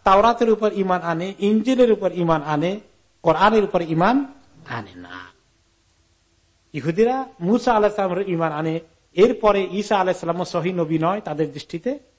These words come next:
মুহাম্মদ সাল্লাল্লাহু আলাইহি ওয়াসাল্লামও নবী নন। আর খ্রিস্টানরা বলে যে, যে না, মূসা আলাইহিস সালামও নবী,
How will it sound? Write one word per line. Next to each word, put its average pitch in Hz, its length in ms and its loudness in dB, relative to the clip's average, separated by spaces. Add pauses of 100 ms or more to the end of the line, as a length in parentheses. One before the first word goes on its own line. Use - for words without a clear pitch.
(300)
মুহাম্মদ 147 440 -8
সাল্লাল্লাহু 165 440 -6
আলাইহি 262 200 -4 (200)
ওয়াসাল্লামও 139 120 0
নবী 127 160 -6
নন। 117 280 -10 (2500)
আর 147 120 -6 (100)
খ্রিস্টানরা 226 540 0
বলে 254 320 0
যে, 208 120 -10 (260)
যে 160 140 0
না, 156 260 -2 (420)
মূসা 202 280 -2
আলাইহিস 175 220 -2
সালামও 160 220 -4
নবী, 165 320 -6